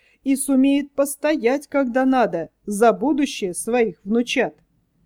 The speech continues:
У народа много слух, и один из передовых отрядов — мы, учёные,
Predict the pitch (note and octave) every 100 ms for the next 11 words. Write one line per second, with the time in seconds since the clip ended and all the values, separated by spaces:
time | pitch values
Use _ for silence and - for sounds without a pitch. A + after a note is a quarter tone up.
0 | _ _ _ _ _ B3 C4 B3 G#3+ A#3
1 | C4 C4 B3+ G#3+ B3 C4+ B3 B3 - A#3
2 | A#3 - _ _ _ _ - D4 C4+ G#3+
3 | C#4+ E4 C#4 C4+ - A3 A3 G3+ A#3+ D4
4 | - G#3 - G3+ C4+ A#3 F#3+ E3 F#3 A3+
5 | C#4+ F3+ - _ G#3+ A3 - C4 A#3 F#3
6 | D#3+